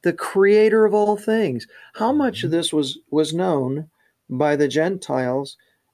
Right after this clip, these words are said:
Speaker 1: And these are all mysterious things, I would, I would think, to them about God, connected to this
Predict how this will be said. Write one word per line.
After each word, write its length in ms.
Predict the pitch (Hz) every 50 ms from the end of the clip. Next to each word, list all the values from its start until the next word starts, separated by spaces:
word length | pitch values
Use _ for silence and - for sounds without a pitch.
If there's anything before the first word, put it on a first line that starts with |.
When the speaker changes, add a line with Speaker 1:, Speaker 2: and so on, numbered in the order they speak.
| _ -
Speaker 1:
And 280 | 147 151 143 135 - - _ -
these 440 | - 131 131 165 214 254 254 - -
are 140 | 147 135 135
all 200 | 175 220 254 226
mysterious 680 | 165 127 - - - 135 131 120 117 120 120 - -
things, 480 | - - 110 90 - - - - - - - _ _ -
I 100 | - 135
would, 200 | 131 - - 131 - -
I 80 | 147 170
would 180 | 170 139 113
think, 280 | - 113 110 123 120 - _ -
to 120 | - 147
them 440 | 131 120 143 160 170 156 139 143 143 -
about 320 | - 143 151 127 101 -
God, 460 | 120 139 143 180 170 135 135 135 127 - _ _ _ _ _ _ _ -
connected 520 | - 170 156 160 175 180 180 170 147 131 -
to 100 | - 135
this 380 | 135 135 131 127 - - -